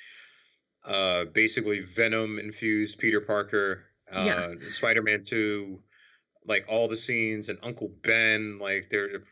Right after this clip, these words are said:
Speaker 1: basically, like, you've seen this Uncle Ben,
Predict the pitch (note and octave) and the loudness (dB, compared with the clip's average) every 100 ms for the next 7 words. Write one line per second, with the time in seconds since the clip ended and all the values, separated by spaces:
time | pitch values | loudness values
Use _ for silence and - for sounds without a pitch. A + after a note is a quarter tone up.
0 | - - B2+ A#2+ A2 G#2+ A#2 C#3+ C#3+ - | -14 0 0 2 2 2 2 0 2 4
1 | D3+ C#3+ B2 - B2+ - G#2 A2 A2+ G#2+ | 4 2 -2 -6 -6 -4 -2 0 2 0
2 | G#2 | -6